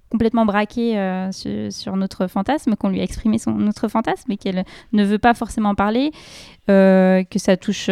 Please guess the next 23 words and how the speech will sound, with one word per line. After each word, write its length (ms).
son 360
intime 380
et 80
que, 380
et 80
que, 180
ben, 220
du 120
coup, 380
euh, 320
est-ce 240
qu'il 240
faut 160
qu'on 560
arrête 240
de 80
communiquer 420
là-dessus, 440
qu'on 120
passe 220
à 40
autre 140
chose, 400